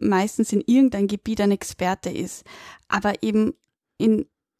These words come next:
ganz, ganz viel mehr Gebieten ein Ungebildeter. Und die Kunst ist darin, liegt darin, in den Spiegel zu schauen und der Versuchung zu widerstehen,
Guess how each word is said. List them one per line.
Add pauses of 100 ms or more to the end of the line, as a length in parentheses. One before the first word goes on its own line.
(220)
ganz,
ganz
viel
mehr
Gebieten
ein
Ungebildeter. (300)
Und
die
Kunst
ist
darin, (640)
liegt
darin,
in
den
Spiegel
zu
schauen
und (160)
der
Versuchung
zu
widerstehen,